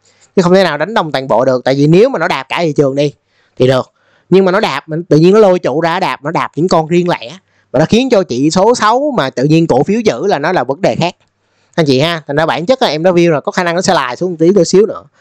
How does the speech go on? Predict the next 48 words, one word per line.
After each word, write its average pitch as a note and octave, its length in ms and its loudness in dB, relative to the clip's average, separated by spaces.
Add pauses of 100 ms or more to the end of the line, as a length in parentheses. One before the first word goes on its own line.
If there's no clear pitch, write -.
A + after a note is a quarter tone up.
(280)
Nó A3+ 100 -4
kiểu D3 100 2
như F#3+ 100 4
nó G3+ 160 4
rỉa, A#2+ 200 0
rỉa, D#3+ 200 2
rỉa, B2 340 2
ngày C3 200 0
nó D3+ 120 0
giảm C#3+ 240 -2
hai, D#3 200 2 (260)
hai, D3 160 0
ba C#3+ 80 0
điểm, A#2+ 200 0
hai, D#3 120 2
ba F3 80 2
điểm A#2+ 200 0
vậy F3 100 4
nè. A#2 140 -4 (640)
Đúng E3 140 2
không? F3+ 240 0
Nhưng F3+ 240 4
mà C#3 380 0
có G#3 120 0
thêm F#3+ 160 -2
một C#3+ 80 -6
cái G3+ 160 0
dữ D3+ 220 2
kiện A2 180 -2
nữa C#3 120 2
là C#3 80 2
gì? A2+ 200 0 (280)
Thông G#3 200 -2
thường E3 220 2
á, F3 160 -6 (280)
khi A3 180 2
mà G3 100 2
điều D#3+ 160 2
chỉnh C#3+ 200 -2
nó A3 80 2
sẽ G3 140 0
điều D3+ 120 2
chỉnh D3 180 -2
phân F#3+ 220 -2
nửa B2+ 160 -2
của G#3+ 120 -2
phần C#3+ 180 -6
tăng. D3 180 -4